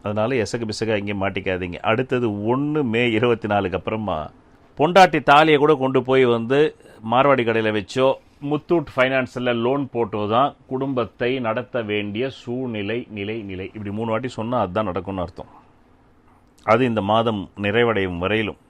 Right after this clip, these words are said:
அடுத்தது பத்து மே இருபத்தி நாலு முதல் முப்பத்தொன்னு மே இருபத்தி நாலு. இந்த மாதம் பதினஞ்சு மே முடிஞ்சாலுமே என்னுடைய கருணை அதிகமா சொல்றேன். இந்த காலகட்டம் ஷேர் பிசினஸ் பண்றவங்க தாராளமா பண்ணலாம். அதனால நல்ல வருமானம் வரும்.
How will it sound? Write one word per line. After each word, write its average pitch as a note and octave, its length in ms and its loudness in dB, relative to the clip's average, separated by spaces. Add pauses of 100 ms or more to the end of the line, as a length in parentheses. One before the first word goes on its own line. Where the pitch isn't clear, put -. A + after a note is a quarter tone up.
(180)
அடுத்தது D#3 480 2
பத்து C#3+ 280 0
மே D3 160 2
இருபத்தி C3+ 320 2
நாலு B2+ 280 4
முதல் A2+ 440 0 (840)
முப்பத்தொன்னு C3+ 540 -6
மே A#2+ 160 -2
இருபத்தி A2 320 -2
நாலு. G#2+ 140 -2
இந்த F#2+ 140 -4
மாதம் A2 360 -4
பதினஞ்சு A2+ 320 -4
மே G#2 160 -4
முடிஞ்சாலுமே A#2 680 -2
என்னுடைய G2+ 240 -2
கருணை A2+ 340 -2
அதிகமா G#2+ 300 -2
சொல்றேன். - 340 -12 (580)
இந்த C#3 140 4
காலகட்டம் D#3 680 4
ஷேர் D3+ 240 2
பிசினஸ் B2+ 380 -4
பண்றவங்க A#2+ 380 -4
தாராளமா A#2 440 0
பண்ணலாம். A2+ 360 -4
அதனால A2 340 -4
நல்ல G#2+ 220 -4
வருமானம் A2 440 -4
வரும். A2+ 300 -6